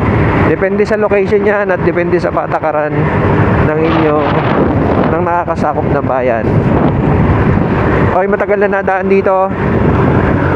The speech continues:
Kaya kabisado ko yan. Ilang taon na ako sa aking trabaho? Seven,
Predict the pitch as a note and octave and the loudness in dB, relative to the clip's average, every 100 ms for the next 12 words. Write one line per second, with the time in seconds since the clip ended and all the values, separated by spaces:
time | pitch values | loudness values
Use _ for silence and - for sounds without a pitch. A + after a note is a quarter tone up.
0 | - D3+ D#3+ E3 E3 E3 D#3 D#3+ E3+ D#3 | 0 0 0 0 -2 -2 -2 -2 0 0
1 | D3+ C#3+ C3 B2 B2 C3 - - - - | 0 0 0 -2 -2 -2 0 0 2 2
2 | - - - - - - - - - - | 2 0 0 0 0 0 0 0 0 0
3 | - - - - - D#3+ - - - - | 0 0 0 0 2 0 0 0 0 0
4 | - - - - - - - - - - | 0 2 0 0 0 0 2 2 2 2
5 | - - - A#2+ B2 C3+ D3+ D#3+ F3+ F3 | 2 2 2 0 0 -2 -2 -2 -2 -2
6 | G3 F#3+ G3+ G3+ G3 A3+ G3+ B2+ A#2+ - | 0 -2 -2 -2 -2 0 0 -2 -2 0
7 | - - - - - - G#3 A3 A#3 A#3 | 0 0 0 2 2 2 2 2 2 2